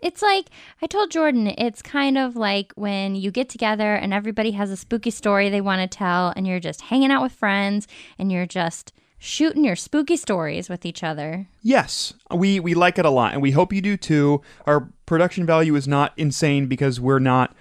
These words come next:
Speaker 2: uh, we don't have, it's just what it is.
Speaker 1: Yeah.
Speaker 2: So we hope you like it. Again, uh, just go to YouTube if you want. Search Spooky Spouses. Maybe we come up, maybe we don't. Search Spell Bonding, whatever you want, or look at our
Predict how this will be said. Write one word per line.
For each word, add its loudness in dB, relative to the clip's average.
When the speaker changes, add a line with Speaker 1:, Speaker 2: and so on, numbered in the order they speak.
Speaker 2:
uh, 0
we 4
don't 2
have, 0
it's -4
just 0
what 2
it 0
is. -8
Speaker 1:
Yeah. -2
Speaker 2:
So 6
we 4
hope 2
you 2
like 0
it. 0
Again, 2
uh, 2
just -6
go 6
to 4
YouTube 2
if 0
you 0
want. 0
Search 0
Spooky -2
Spouses. 0
Maybe 4
we 2
come 2
up, 2
maybe 2
we 4
don't. 0
Search -6
Spell 4
Bonding, 2
whatever 2
you 2
want, 0
or 2
look 0
at 2
our 4